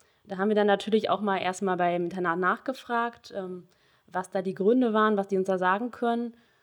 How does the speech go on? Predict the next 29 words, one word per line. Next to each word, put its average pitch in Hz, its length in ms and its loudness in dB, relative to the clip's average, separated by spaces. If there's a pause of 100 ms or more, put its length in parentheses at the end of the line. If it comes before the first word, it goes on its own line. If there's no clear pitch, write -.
(360)
Und 208 260 4
zum 208 160 2
einen 226 300 4
ging 220 160 2
es 214 160 0
da 196 280 4
um 185 280 2
die 180 280 -2 (680)
Corona-Regelungen, 226 920 2
ähm, 185 240 0
die 175 140 -2
Hygienemaßnahmen. 202 1200 0 (400)
Ne? 202 480 2 (140)
Da 180 120 -4
gibt's 185 260 -10
ja, 175 180 -2
wie 196 60 0
viele 214 220 2
Desinfektionsspender 196 880 -2
da 165 140 -8
stehen. 180 460 -6 (580)
Aber 202 200 6
das 208 160 6
ist 226 80 -2
nicht 226 140 4
der 208 80 8
größte 233 320 4
Punkt, 254 560 -4
ähm, 196 380 -2